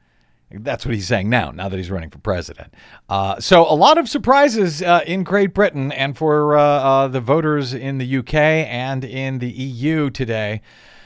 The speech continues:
Uh, Mandy, Manda K Reynolds tweets, "To my fellow Americans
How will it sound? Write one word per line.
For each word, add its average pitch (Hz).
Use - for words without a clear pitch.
Uh, 113
Mandy, 151
Manda 151
K 160
Reynolds 139
tweets, -
"To 202
my 165
fellow 156
Americans 127